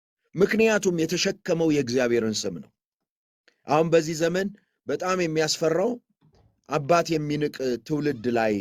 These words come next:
የደረስንበት ጊዜ ነው። ስለዚህ ያንን አልተማርንም። ከዚያ ግን አሁን የተማርነው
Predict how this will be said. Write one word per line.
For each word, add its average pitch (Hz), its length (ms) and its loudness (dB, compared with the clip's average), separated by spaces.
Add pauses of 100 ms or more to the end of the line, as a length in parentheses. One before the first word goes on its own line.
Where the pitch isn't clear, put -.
(100)
የደረስንበት 117 720 0
ጊዜ 85 240 -8
ነው። - 140 -20 (760)
ስለዚህ 202 360 2 (120)
ያንን 190 440 0
አልተማርንም። 123 760 -4
ከዚያ - 340 -16 (400)
ግን 160 260 2
አሁን 165 280 -4
የተማርነው 165 680 0